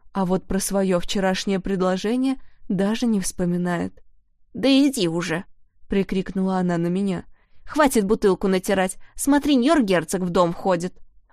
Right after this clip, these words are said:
Она продолжила что-то бормотать, быстро перебирая четки, а я взяла вино и отправилась в комнату Абьери. И чем ближе подходила к потемневшей от времени двери, тем сильнее болел пораненный палец —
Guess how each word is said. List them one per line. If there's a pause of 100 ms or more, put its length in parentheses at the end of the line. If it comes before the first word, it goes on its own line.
Она
продолжила
что-то
бормотать, (340)
быстро
перебирая
четки, (300)
а
я
взяла
вино (320)
и
отправилась
в
комнату
Абьери. (580)
И
чем
ближе
подходила
к
потемневшей
от
времени
двери, (380)
тем
сильнее
болел
пораненный
палец —